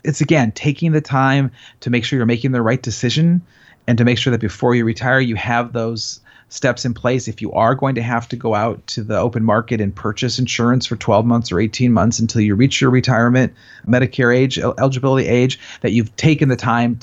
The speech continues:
and you've done the research, you know how much that's gonna cost. You have that money sitting in the bank, and you're gonna be able to ride that, that time frame with absolute confidence that you're gonna be protected,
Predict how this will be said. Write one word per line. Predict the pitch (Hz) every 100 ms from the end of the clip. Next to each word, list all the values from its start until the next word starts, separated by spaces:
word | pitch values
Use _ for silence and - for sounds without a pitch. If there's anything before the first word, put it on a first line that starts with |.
| -
and | 110 104
you've | 101 101 101 -
done | 123
the | 123
research, | 113 147 - 135 - - - -
you | 135
know | 127
how | 135
much | 131 117
that's | 117
gonna | - 107
cost. | - 165 151 131 -
You | 107
have | 95
that | 110 -
money | 110 117
sitting | - 143 135
in | 120
the | 107
bank, | 160 165 143 - - -
and | 110
you're | 117
gonna | 117 117
be | 117
able | 110 113
to | - 101 87 - _ _ _
ride | - 120 123 131 120
that, | 117 113 -
that | 87 107 -
time | - 135 139
frame | - 127 110 101 104 - - -
with | 117 -
absolute | 123 120 120 90
confidence | - 113 107 104 95 -
that | 104 90
you're | -
gonna | 117 110
be | 127
protected, | 139 175 180 -